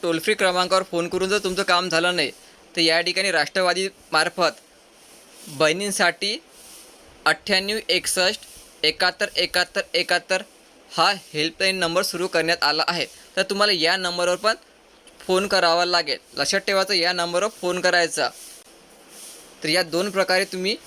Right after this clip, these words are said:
तुमची समस्या दूर करू शकता. जर तुम्हाला एकोणतीस सप्टेंबरपर्यंत पैसे आले नाही,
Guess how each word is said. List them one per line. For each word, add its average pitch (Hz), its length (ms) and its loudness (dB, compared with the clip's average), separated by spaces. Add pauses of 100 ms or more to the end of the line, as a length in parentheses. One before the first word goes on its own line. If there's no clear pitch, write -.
(140)
तुमची 170 260 -2
समस्या 180 520 0
दूर 185 220 0
करू 185 200 0
शकता. 175 300 0
जर 160 260 2
तुम्हाला 180 280 0
एकोणतीस 180 360 -4
सप्टेंबरपर्यंत 180 600 -2
पैसे 165 340 0
आले 180 180 0
नाही, 165 160 -4